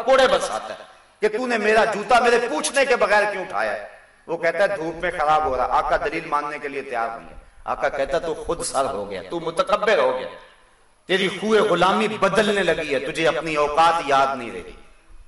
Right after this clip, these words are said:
میرے جوتے کو بغیر پوچھے ہاتھ لگا رہا ہے، یہ تیری اوقات؟ جب غلام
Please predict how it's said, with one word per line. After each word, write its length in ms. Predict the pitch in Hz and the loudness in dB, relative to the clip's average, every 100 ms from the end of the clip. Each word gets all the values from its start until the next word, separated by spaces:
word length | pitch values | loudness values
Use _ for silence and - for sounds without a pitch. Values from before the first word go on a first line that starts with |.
| - - | -20 -18
میرے 300 | 101 123 147 156 | -10 -6 -4 -6
جوتے 260 | 151 143 170 | -8 -6 -4
کو 120 | 165 | -2
بغیر 360 | 135 139 190 262 | -2 2 4 4
پوچھے 260 | 277 302 262 | 0 0 2
ہاتھ 260 | 185 208 | 2 2
لگا 220 | 240 247 247 | 2 4 4
رہا 80 | 254 | 2
ہے، 140 | 247 | 0
یہ 120 | 185 | -2
تیری 220 | 196 233 294 | 0 2 2
اوقات؟ 560 | 285 294 311 240 - - - - - - - | 4 4 4 2 -6 -16 -20 -20 -20 -8 0
جب 140 | 233 240 | 0 2
غلام 420 | 160 190 226 254 | 0 4 4 4